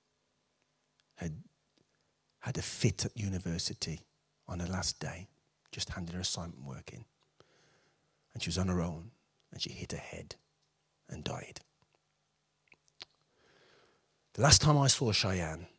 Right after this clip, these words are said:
was in that hospital, uh, room with Beverly. And, um, I can't tell you the, the gr-, the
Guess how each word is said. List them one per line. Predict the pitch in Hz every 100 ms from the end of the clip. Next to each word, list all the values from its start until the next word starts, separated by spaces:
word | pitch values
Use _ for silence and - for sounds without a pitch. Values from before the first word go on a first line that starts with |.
| _ _ _ _ _
was | 80 92
in | 87
that | 87
hospital, | - 101 - 92 90 85 - _ _ _ _ _ _ _ - - -
uh, | 82 73 - _ _ _
room | 85 78 73 - _ _ _ _ _ _ _ _ _ _ - - - - _ _ _
with | - 87
Beverly. | - 80 73 71 - _ _ _ _ _ _ _ _ _ _ _ - - - _ _ _ _ _ -
And, | 104 101 101 95
um, | 95 90 80 - -
I |
can't | - - 107 -
tell | 107
you | 98 82
the, | 87 - _ _ -
the | - -
gr-, | - 87 90 - -
the | 85